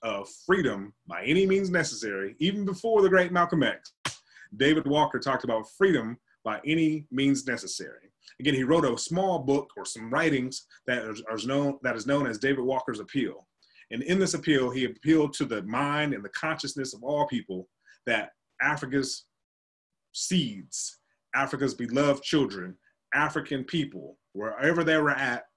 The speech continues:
in the world, must be free, particularly the, these Africans who were here in the shores of North America and here in the Caribbean as well. He particularly appealed to the island of Jamaica.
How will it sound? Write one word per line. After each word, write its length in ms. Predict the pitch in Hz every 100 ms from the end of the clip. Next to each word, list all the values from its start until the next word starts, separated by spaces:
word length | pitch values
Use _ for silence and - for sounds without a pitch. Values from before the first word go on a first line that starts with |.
| -
in 200 | 147 151
the 60 |
world, 540 | 131 131 120 113 113 -
must 520 | 113 120 139 139 - 98
be 160 | 123
free, 340 | 117 120 104 - _ - -
particularly 460 | 147 247 185 143
the, 340 | 135 131 127 127 _ _ -
these 200 | 135 135
Africans 720 | 131 127 113 131 123 123 - -
who 400 | 120 117 110 120
were 160 | 107 98
here 400 | 147 151 135 135
in 60 | 113
the 60 |
shores 340 | 107 151 139 127
of 80 | 123
North 200 | 127 123
America 560 | 123 143 139 139 139 - _ _ -
and 160 | 123
here 720 | 123 - - 233 190 127 139 - _ 147
in 440 | 143 131 120 123 117
the 280 | 123 120
Caribbean 540 | - 127 143 180 135 117
as 160 | 110
well. 360 | 107 170 95 - _ _ _
He 160 | 170 156
particularly 840 | 156 156 - 277 226 143 135 123
appealed 600 | 117 - - 214 170 135 -
to 120 | 135
the 160 | 123 -
island 380 | 120 123 131
of 180 | 127 131
Jamaica. 400 | 127 143 196 -